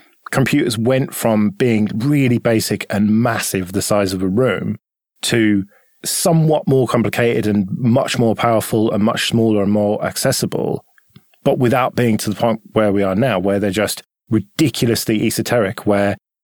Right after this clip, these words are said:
as Phelim said with the physics analogy, no one person knows how every single bit works. It's not even possible at this point.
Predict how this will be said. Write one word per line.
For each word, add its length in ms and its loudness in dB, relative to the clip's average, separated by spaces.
as 160 0
Phelim 280 2
said 240 -2
with 80 0
the 80 -4
physics 580 -2
analogy, 600 -2
no 280 2
one 320 2
person 420 0
knows 280 2
how 320 0
every 340 2
single 420 0
bit 280 -2
works. 340 0
It's 160 -2
not 160 0
even 220 0
possible 520 -2
at 120 -6
this 140 -6
point. 300 -6